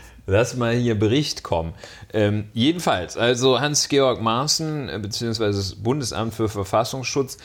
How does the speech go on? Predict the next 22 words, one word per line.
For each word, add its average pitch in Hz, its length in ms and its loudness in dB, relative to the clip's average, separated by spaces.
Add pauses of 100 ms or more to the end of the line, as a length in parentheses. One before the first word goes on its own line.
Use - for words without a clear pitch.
(220)
berichtet. 104 840 -2
Aufgefordert 135 960 0 (540)
dazu, 117 720 2 (100)
ähm, 117 460 0 (760)
auch, 107 380 0
äh, 101 240 2
vor - 260 -4
allem 113 320 0
zu 120 420 0
erklären, 113 920 0
wie 110 200 0
sie, 117 380 -4 (220)
wie 120 500 -4 (240)
er 127 380 4
beziehungsweise 107 640 0
das 95 160 -4
Amt 135 540 -2 (260)
zu - 120 -10
dieser 110 260 0
Einschätzung 117 580 -2
gelangt 113 460 2 (180)
ist, - 640 -4